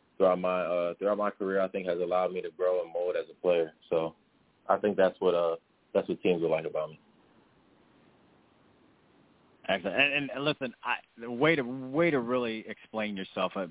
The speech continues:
Speaker 2: fabulous job. Uh, you might have. I don't know. I don't know your statistics. Uh, it, when you were at Elon, I mean, were you ever in the coaching staff's ear saying, "Listen, I can throw the ball. Give me some trick play so I can heave this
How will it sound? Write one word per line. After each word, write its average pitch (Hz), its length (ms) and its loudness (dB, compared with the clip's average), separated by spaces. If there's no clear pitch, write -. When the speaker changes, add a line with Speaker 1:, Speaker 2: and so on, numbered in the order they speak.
Speaker 2:
fabulous 120 540 2
job. 95 220 0
Uh, 120 80 6
you 175 260 4
might 185 260 2
have. 123 160 -8
I 151 80 -6
don't 139 180 -6
know. 131 160 -6
I 127 100 -4
don't 135 160 -8
know 131 100 -8
your 120 220 -10
statistics. - 580 -12
Uh, 107 260 -4
it, 151 200 0
when 135 200 4
you 156 80 6
were 165 140 6
at 147 160 2
Elon, 160 560 0
I 117 60 -8
mean, 131 360 -2
were 131 80 0
you 135 140 4
ever 147 180 4
in 143 60 0
the 135 60 -2
coaching 139 380 -4
staff's 131 340 0
ear 127 340 -2
saying, 113 240 -2
"Listen, 104 400 -2
I 127 140 4
can 117 240 0
throw 123 160 6
the 123 100 0
ball. 131 360 2
Give 117 100 -6
me 120 140 -6
some 117 120 0
trick 120 220 -6
play 131 280 -2
so 117 80 -2
I 113 80 -2
can 113 120 -8
heave 110 200 -6
this 113 100 -6